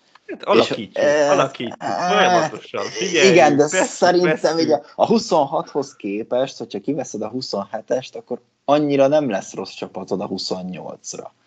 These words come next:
Speaker 2: Mert akinek fordul a sorsolása, az nem annyira tényező. Meg hát a Chelsea-ből se akarsz rögtön három embert
Speaker 1: Hát a
Speaker 2: szerintem.
Speaker 1: United, a United.
Speaker 2: De, de Unitedből is van kettőd, mondjuk.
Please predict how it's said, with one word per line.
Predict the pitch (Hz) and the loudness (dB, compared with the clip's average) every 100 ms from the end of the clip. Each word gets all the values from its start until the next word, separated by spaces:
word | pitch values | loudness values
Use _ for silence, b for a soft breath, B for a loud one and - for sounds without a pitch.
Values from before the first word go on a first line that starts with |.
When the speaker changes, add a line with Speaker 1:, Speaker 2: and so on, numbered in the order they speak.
| _ _ | _ _
Speaker 2:
Mert | 101 107 | 0 0
akinek | - 135 143 127 - | -2 0 2 2 2
fordul | - 131 127 123 | 4 4 4 2
a | 110 | 0
sorsolása, | - 110 113 - 120 120 120 - 127 127 | 2 4 4 2 2 2 -2 -2 0 0
az | - 113 110 - _ | -2 -6 -6 -12 _
nem | - 131 | -8 -2
annyira | 120 92 90 107 | -2 -2 -4 -6
tényező. | - 95 92 98 95 95 101 113 _ _ _ _ _ _ _ _ | -8 -10 -8 -10 -10 -8 -8 -10 _ _ _ _ _ _ _ _
Meg | - 101 | -4 0
hát | - | 0
a | 113 | 2
Chelsea-ből | 147 131 117 98 98 | 4 4 4 2 2
se | 98 95 | 2 -2
akarsz | - 98 - | 0 -2 -2
rögtön | 95 - 92 | -8 -8 -8
három | - 87 92 87 | -8 -6 -6 -6
embert | 90 90 85 | -8 -8 -8
Speaker 1:
Hát | - - | -8 -10
a | |
Speaker 2:
szerintem. | 85 156 196 | -8 -6 -4
Speaker 1:
United, | 139 104 98 - 95 98 _ _ | -4 -6 -8 -12 -16 -16 _ _
a | 113 | -12
United. | 123 135 107 101 - | -10 -8 -10 -12 0
Speaker 2:
De, | 131 147 | 4 4
de | 139 156 156 | 6 6 8
Unitedből | 147 139 139 135 139 | 4 6 2 4 2
is | 139 | 0
van | 139 135 139 _ | 0 -2 -2 _
kettőd, | 131 110 - - 92 90 | 2 2 -2 -6 -6 -6
mondjuk. | 95 92 92 92 90 | -8 -12 -14 -16 -18